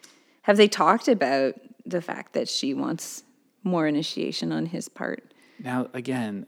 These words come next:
Speaker 2: and, uh, this is gonna be a theme that comes up all the time, because you're always gonna say, "Talk about it." And I'm gonna say, if she talks about it, then it's just gonna be him complying to her requests more than him still wanting to,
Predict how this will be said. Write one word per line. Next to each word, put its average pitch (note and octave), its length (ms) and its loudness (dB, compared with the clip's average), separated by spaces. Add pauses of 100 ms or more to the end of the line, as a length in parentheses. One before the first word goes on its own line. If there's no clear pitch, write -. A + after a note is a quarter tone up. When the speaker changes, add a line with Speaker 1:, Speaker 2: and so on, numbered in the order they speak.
Speaker 2:
and, A2 420 -12
uh, - 120 -14
this C3+ 220 -6
is C#3+ 200 -8
gonna G#2+ 220 -6
be G2 160 -8
a G2 80 -8
theme G2+ 420 -8
that F#2+ 240 -10
comes F#2+ 280 -12
up G2 300 -8
all G2 160 -4
the F#2+ 100 -6
time, F#2+ 400 -10
because F#2+ 560 -10
you're G#2+ 220 -2
always C3 240 0
gonna G#2 200 -6
say, - 180 -8
"Talk - 360 -8
about E2+ 300 -8
it." G2+ 220 -12
And G#2 100 -10
I'm A2 160 -4
gonna A#2 220 -2
say, F2+ 420 -10 (500)
if G#2 120 -10
she - 160 -8
talks D#3 400 -10
about F2+ 320 -8
it, A#2 280 -10 (520)
then A#2 440 0
it's - 280 -4
just - 220 -4
gonna B2 180 0
be A#2+ 140 -2
him A#2 260 -4
complying A2 960 -6 (100)
to G#2 360 -4
her G#2 160 0
requests A2 760 -2
more G#2+ 300 -2
than G#2 240 -6
him G2+ 480 -6
still G2 480 -4
wanting F2+ 460 -6
to, F#2 520 -10